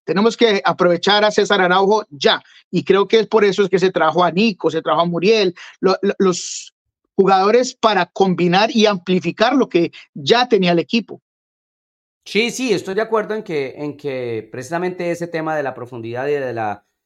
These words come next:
Speaker 2: de la capacidad de rotar va a ser, eh, notable esta semana. Am,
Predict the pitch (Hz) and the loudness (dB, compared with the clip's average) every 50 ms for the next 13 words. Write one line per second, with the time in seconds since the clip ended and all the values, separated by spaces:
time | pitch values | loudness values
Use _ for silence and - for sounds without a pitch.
0 | _ _ _ _ _ _ - 117 117 123 123 127 - 127 120 117 - 123 123 117 | _ _ _ _ _ _ -10 -6 -6 -6 -6 -6 -8 -10 -8 -6 -4 -6 -6 -6
1 | - 120 120 123 127 131 131 151 147 135 127 120 - - 131 139 151 170 175 - | -8 -8 -6 -6 -6 -6 -6 -6 -6 -6 -8 -8 -6 -4 -4 -4 -4 -6 -10 -14
2 | _ - 113 113 117 - 127 120 117 - - - 117 117 113 113 110 107 104 87 | _ -8 -8 -8 -6 -6 -8 -8 -8 -10 -10 -8 -6 -6 -4 -4 -6 -6 -8 -10
3 | - _ _ _ 113 113 120 120 120 - 156 165 165 165 165 151 143 135 131 127 | -12 _ _ _ -10 -8 -8 -8 -2 2 2 4 4 2 0 -2 -4 -4 -6 -6
4 | 113 - - 123 120 - - 131 123 - 110 110 123 120 113 131 156 - _ _ | -8 -10 -10 -12 -10 -10 -10 -12 -10 -10 -8 -6 -4 -4 -4 -6 -8 -12 _ _
5 | _ _ _ _ _ _ _ _ _ _ - - 110 113 113 113 110 107 104 101 | _ _ _ _ _ _ _ _ _ _ -10 -6 -4 -4 -2 -2 -2 -2 -4 -4
6 | 98 98 95 90 | -6 -10 -12 -16